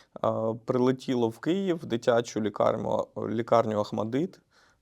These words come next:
Е, і це було якимсь для мене таким, знаєте, маркером, що,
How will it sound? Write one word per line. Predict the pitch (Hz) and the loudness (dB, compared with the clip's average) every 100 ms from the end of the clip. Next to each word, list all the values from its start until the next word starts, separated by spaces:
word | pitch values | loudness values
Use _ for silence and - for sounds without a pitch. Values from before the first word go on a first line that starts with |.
| - 110 | -12 -8
Е, | 101 98 | -6 -4
і | 113 113 110 107 | -4 -2 -4 -4
це | - | -2
було | 120 120 117 | 0 2 2
якимсь | 110 107 117 117 120 | 2 0 -2 -4 -6
для | 110 110 | -4 -2
мене | 107 110 110 | -2 -4 -6
таким, | - 110 - 113 | -8 -10 -8 -10
знаєте, | 107 107 110 110 - | -6 -4 -4 -4 -4
маркером, | 110 110 110 - 104 110 117 113 | 2 2 2 -2 -4 -6 -10 -14
що, | - 117 120 | -10 -6 -6